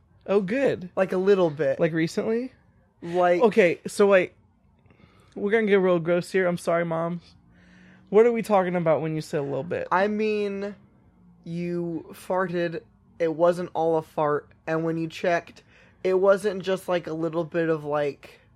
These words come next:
Speaker 2: um, uh, what's it called?
Speaker 1: Stain.
Speaker 2: It wasn't just a little bit of stain. There's just some dookie in your underwear.
Speaker 1: See, I've only really had the stain.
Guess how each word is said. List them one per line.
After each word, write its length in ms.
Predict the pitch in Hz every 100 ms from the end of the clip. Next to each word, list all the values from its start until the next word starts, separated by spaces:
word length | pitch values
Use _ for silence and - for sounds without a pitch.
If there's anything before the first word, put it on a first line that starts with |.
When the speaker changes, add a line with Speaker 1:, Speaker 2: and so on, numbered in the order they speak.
| -
Speaker 2:
um, 240 | 165 151 143
uh, 260 | 123 - - -
what's 220 | 160 160
it 100 | 135
called? 380 | - - - 160 _ _
Speaker 1:
Stain. 580 | - - 160 143 170 175 _ -
Speaker 2:
It 60 | 170
wasn't 360 | 202 233 240
just 160 | 208 -
a 40 |
little 240 | 202 185 175
bit 160 | 165
of 120 | 160 -
stain. 520 | - 160 143 135 139
There's 300 | 175 180 165
just 200 | 170 160
some 180 | 170 156
dookie 400 | 147 143 156 143
in 60 | 139
your 140 | 135
underwear. 480 | 135 143 139 143 147 _ _ _ _ - - - _ _ _ _
Speaker 1:
See, 380 | 196 - 208 185 -
I've 240 | 185 208
only 240 | 220 202 185
really 200 | 170 165
had 220 | 160 151
the 80 | -
stain. 580 | - - - - -